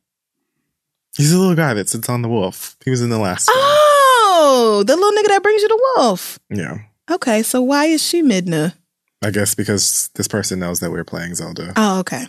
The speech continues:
Speaker 2: <laughs> I was like, I don't get the relevance to the question,
Speaker 1: Because
Speaker 2: but
Speaker 1: they know you're playing Zelda
Speaker 2: Mm,
Speaker 1: now.
Speaker 2: okay. Ooh, Midna. Mm, okay, I get it now.
Speaker 1: <laughs>
Speaker 2: So Midna <laughs> says, <laughs> "My boyfriend and I have been together for eighteen years. Neither of us wants to get married, and we both agree it is unnecessary."
Speaker 1: Work for y'all.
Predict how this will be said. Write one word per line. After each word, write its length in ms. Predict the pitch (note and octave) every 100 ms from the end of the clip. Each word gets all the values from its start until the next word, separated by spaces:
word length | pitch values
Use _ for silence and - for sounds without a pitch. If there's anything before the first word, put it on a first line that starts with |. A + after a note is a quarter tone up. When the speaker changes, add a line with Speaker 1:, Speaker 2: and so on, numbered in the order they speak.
| _ -
Speaker 2:
<laughs> 180 | - -
I 120 | C4+
was 200 | C#4 C4+
like, 200 | B3 A#3+ -
I 100 | A#3+
don't 180 | A#3
get 200 | A3+ A3
the 220 | - F#3+ F#3+
relevance 500 | F#3 E3 D3+ F#3 -
to 80 | -
the 120 | -
question, 340 | - - A2
Speaker 1:
Because 160 | G#2+ A2+
Speaker 2:
but 60 |
Speaker 1:
they 80 | G#2
know 120 | G2+ G2
you're 120 | F#2
playing 240 | F2+ E2+
Zelda 260 | D#2+ - G3+
Speaker 2:
Mm, 320 | A3 G#3 F#3+ -
Speaker 1:
now. 60 | D4
Speaker 2:
okay. 240 | A#3 A3+ - C4
Ooh, 200 | F#4 D4
Midna. 520 | A#3 C4+ A3+ F#3+ G3+
Mm, 320 | - A3+ G#3+ G#3+
okay, 240 | A3 G#3
I 40 |
get 120 | G#3+ F3+
it 100 | D#3+
now. 180 | E3+ G3 -
Speaker 1:
<laughs> 240 | A#3 D#3+ - - -
Speaker 2:
So 80 | A#3+
Midna 280 | C4 E4+
<laughs> 40 | G4+
says, 720 | - C#4 C4+ - D4 C#4+ D4 - - - - - - -
<laughs> 560 | - - - - B4 -
"My 100 | C#4+
boyfriend 320 | C4+ D#4+ E4
and 80 | D4+
I 80 | C4+
have 100 | B3
been 120 | A#3+
together 320 | B3 A3+ A3+
for 120 | A3+ -
eighteen 440 | G3+ A3+ G#3 G3
years. 380 | G#3 G#3 A3 -
Neither 360 | G#3 A#3+ C4
of 80 | B3+
us 180 | B3 -
wants 200 | G#3 G3+
to 100 | G#3+
get 160 | F#3 F3
married, 480 | F3+ E3 E3 F#3+ -
and 100 | F3+
we 60 |
both 220 | F3+ F3
agree 240 | G3+ F#3 F3
it 100 | F#3+
is 80 | F3+
unnecessary." 1120 | F3+ F3 F3+ - G3+ - A#2+ A2 C#3+ A3 G#2
Speaker 1:
Work 400 | A2+ D3 D#3+ -
for 160 | A#2
y'all. 500 | G#2 G#2 G#2 F#2+ G2+